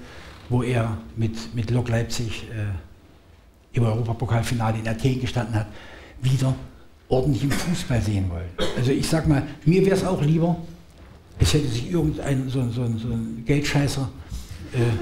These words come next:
für Dynamo Dresden gefunden, wäre mir lieber gewesen. Aber ich finde, in einer, in einem, in einer Gesellschaft, wo wir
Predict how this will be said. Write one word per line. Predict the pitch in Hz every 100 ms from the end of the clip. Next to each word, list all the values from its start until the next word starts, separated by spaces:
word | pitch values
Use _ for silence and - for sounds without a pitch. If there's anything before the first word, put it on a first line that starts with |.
| - -
für | - 131
Dynamo | 139 143 147
Dresden | 143 165 180 -
gefunden, | 175 - 190 - - - - -
wäre | 185
mir | 190
lieber | 196 202
gewesen. | 165 147 104 95 - - - - - -
Aber | - 123 123 - -
ich | 123
finde, | - 139 143 143 139 - - - - -
in | 127
einer, | 127 127 -
in | 131
einem, | 127 120 110 107
in | 113
einer | 113 107
Gesellschaft, | 107 98 143 - 185 - - - - - - - - - -
wo | 127 123
wir | 123 120 123